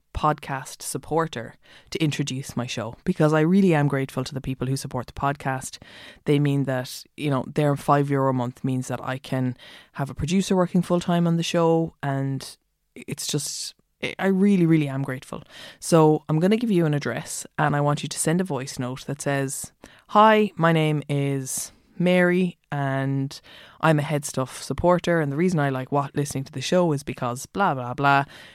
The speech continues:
You are listening to Basically." And then I'll come in. So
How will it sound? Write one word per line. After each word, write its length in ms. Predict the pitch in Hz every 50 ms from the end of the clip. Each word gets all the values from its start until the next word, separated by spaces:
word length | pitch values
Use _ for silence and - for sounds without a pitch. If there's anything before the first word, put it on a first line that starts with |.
| _ _
You 260 | - 190 202 208 190 -
are 100 | 156 139
listening 360 | 131 139 - - 143 139 143
to 100 | - -
Basically." 640 | 147 - 98 104 - - - 71 - 98 73 - - _ _ _ _ _ - -
And 160 | - 143 143
then 100 | 143 139
I'll 240 | - - 127 123 127
come 200 | - - - 117
in. 100 | 101 - - - _ _ - - - - - - _
So 520 | - - - 170 165 165 160 160 160 151